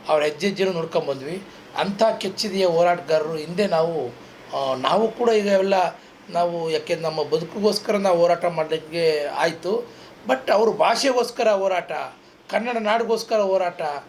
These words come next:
ಅಂತ, ಆ, ಮೇಧಾವಿಗಳ ಜೊತೆ ನಾವೆಲ್ಲ ಗುರುತಿಸ್ಕೊಂಡಿರೋದ್ರಿಂದ ನಾವು ಹೇಳೋದಿಷ್ಟೇ, ಕರ್ನಾಟಕ ರಾಜ್ಯದಲ್ಲಿ ಕನ್ನಡನೇ ಸಾರ್ವಭೌಮ ಆಗಬೇಕು, ಕನ್ನಡನೇ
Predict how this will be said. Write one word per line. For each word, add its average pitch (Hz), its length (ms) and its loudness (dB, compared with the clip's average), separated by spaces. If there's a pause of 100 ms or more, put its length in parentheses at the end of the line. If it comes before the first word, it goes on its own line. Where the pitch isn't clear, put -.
(360)
ಅಂತ, 208 200 -2 (840)
ಆ, 175 180 0
ಮೇಧಾವಿಗಳ 202 640 2
ಜೊತೆ 185 240 -6
ನಾವೆಲ್ಲ 180 440 0
ಗುರುತಿಸ್ಕೊಂಡಿರೋದ್ರಿಂದ 165 920 -6 (640)
ನಾವು 262 260 0
ಹೇಳೋದಿಷ್ಟೇ, 226 640 0 (920)
ಕರ್ನಾಟಕ 202 840 0 (340)
ರಾಜ್ಯದಲ್ಲಿ 185 800 -2 (520)
ಕನ್ನಡನೇ 190 640 0 (220)
ಸಾರ್ವಭೌಮ 156 500 2
ಆಗಬೇಕು, 120 540 -6 (520)
ಕನ್ನಡನೇ 208 720 2